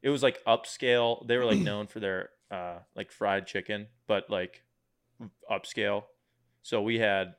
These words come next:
Speaker 1: a starter was, like, mussels, and then we got some pork dish, chicken, and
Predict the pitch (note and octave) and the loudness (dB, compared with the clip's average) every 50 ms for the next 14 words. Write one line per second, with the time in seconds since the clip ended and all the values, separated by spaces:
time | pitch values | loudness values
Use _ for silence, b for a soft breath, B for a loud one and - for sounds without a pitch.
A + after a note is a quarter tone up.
0 | _ _ _ - A2 - - - A#2 A2+ A2+ A#2 A#2 A2+ A2 G#2 G2+ F#2+ F2+ G2 | _ _ _ -10 -10 -4 2 4 4 4 4 4 2 0 -2 -2 -4 -6 -6 -4
1 | G2 G2+ G2+ - - - G2+ F#2+ F#2+ F#2+ F2+ - - - _ _ _ _ _ _ | -2 -2 -2 -2 -4 -8 -8 -8 -8 -10 -12 -14 -18 -20 _ _ _ _ _ _
2 | _ - G#2 G2 F#2+ F#2+ F#2 F#2 F#2 F#2 F#2 F2+ F2+ F2+ - - _ _ - A2 | _ -10 -10 -6 -6 -4 -4 -4 -4 -4 -6 -8 -10 -12 -14 -18 _ _ -8 -6
3 | G#2 F2+ G2 F#2 F2+ F2 F2 F2 - - - _ _ _ _ _ _ _ _ _ | -2 0 0 0 0 -2 -4 -8 -14 -18 -20 _ _ _ _ _ _ _ _ _
4 | _ _ _ _ _ _ - - A#2 G#2 F#2 - - - A#2 A2+ A2 - _ A#2 | _ _ _ _ _ _ -10 -8 -8 -8 -8 -10 -6 -4 -4 -4 -4 -6 _ -2
5 | A2 G#2+ G#2+ G#2 - - - - - _ - - A#2 G#2 - A2+ G#2+ G2+ G2+ G2 | 0 0 0 -2 -6 -8 -10 -10 -12 _ -6 -4 -4 -4 -2 -4 -4 -4 -4 -6
6 | G2+ - - G#2 G2+ G2 F#2+ F#2+ F#2+ F#2+ F#2 F#2 F#2 F#2 F2+ F2+ - | -8 -10 -8 -8 -8 -6 -6 -6 -6 -6 -6 -6 -8 -8 -12 -14 -18